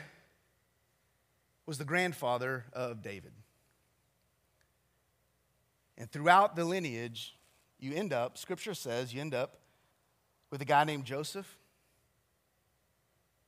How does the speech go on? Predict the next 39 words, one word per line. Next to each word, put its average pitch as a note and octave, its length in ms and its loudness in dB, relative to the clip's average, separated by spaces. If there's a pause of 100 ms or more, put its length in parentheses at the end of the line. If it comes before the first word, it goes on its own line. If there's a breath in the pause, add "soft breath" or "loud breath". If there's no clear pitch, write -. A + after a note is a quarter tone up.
(400)
and C#3 120 -6
Mary, A2 320 -4 (1120)
and B2 100 -8
they B2 60 -2
have A#2 140 -4
Jesus. F#2+ 540 -14 (1600)
And C#3+ 60 -4
I C#3 40 -2
put A3+ 120 2
this G3+ 140 -2
up G3+ 60 2
on G3 60 -2
the E3 60 -2
screen F3+ 420 0
just D#3 160 -6
to, D#3 140 0
to B2+ 120 -12
kinda D#3+ 280 2 (300 soft breath)
just - 260 -8 (280)
help G3 200 2
you F#3+ 80 -4
to D3+ 60 -2
see F#3 460 -2
where, D3 300 0 (300 loud breath)
where E3+ 140 4
all F3+ 220 6
this F#3 260 -2
fits. - 680 -12 (640)
I G3 60 -2
would G#3 100 -2
say A#3 160 4
where A3 120 4
your F#3+ 220 -2
story G3+ 420 -2
even F3+ 200 -4
fits - 360 -2
in G3 260 -4
this G3+ 320 -2
story, B2+ 580 -8